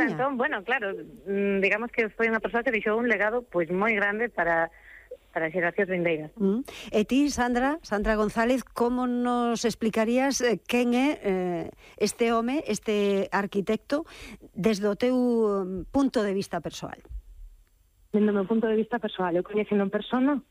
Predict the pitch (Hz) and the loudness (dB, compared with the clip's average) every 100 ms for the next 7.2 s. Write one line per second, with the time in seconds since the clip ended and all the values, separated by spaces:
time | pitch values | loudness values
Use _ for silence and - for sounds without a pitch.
0 | _ _ _ - 208 196 202 196 202 202 | _ _ _ -2 0 0 0 0 0 0
1 | 208 185 202 202 214 226 202 190 185 180 | -2 -2 -4 -2 2 2 2 0 2 2
2 | 185 190 196 185 208 202 180 180 180 180 | 2 2 0 2 2 2 2 2 0 0
3 | 196 - 240 240 254 - _ _ _ _ | -2 0 2 2 0 -6 _ _ _ _
4 | - 220 208 208 202 196 214 - - 226 | -2 0 2 2 0 0 0 -2 0 2
5 | 233 247 247 269 233 226 233 233 226 226 | 4 2 2 2 -2 -2 2 2 2 2
6 | 254 269 - 208 208 - 214 220 220 226 | 2 2 0 0 0 -2 0 4 4 4
7 | 233 | 2